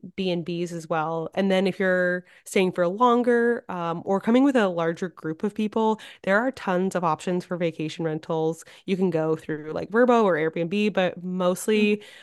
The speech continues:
Speaker 1: I would say, like, the way to go is to work with a local real estate office. They are usually in charge of week-to-week rentals. Um, so I would say if you're coming with more than just another person, <laughs> if you have a family, I feel like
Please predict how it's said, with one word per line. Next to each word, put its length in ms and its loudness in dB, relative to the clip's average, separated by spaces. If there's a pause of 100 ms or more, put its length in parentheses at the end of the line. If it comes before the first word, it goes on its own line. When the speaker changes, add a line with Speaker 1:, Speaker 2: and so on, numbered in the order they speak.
(140)
Speaker 1:
I 160 2
would 140 0
say, 240 4
like, 200 -4
the 80 0
way 160 0
to 60 -2
go 320 2
is 240 -6
to 120 -4
work 220 -2
with 120 -4
a 60 2
local 440 2
real 200 -2
estate 420 0
office. 680 0
They 540 2
are 80 0
usually 300 -2
in 80 2
charge 400 -2
of 480 -4 (100)
week-to-week 460 -4
rentals. 600 -2 (380)
Um, 380 0
so 160 2
I 120 6
would 140 4
say 140 2
if 100 -2
you're 80 -4
coming 220 4
with 320 -2 (480)
more 380 2
than 200 0
just 220 -4
another 300 0
person, 880 0
<laughs> 40 -14
if 100 -14
you 100 0
have 140 0
a 80 -4
family, 600 -2
I 240 -2
feel 220 -2
like 300 -2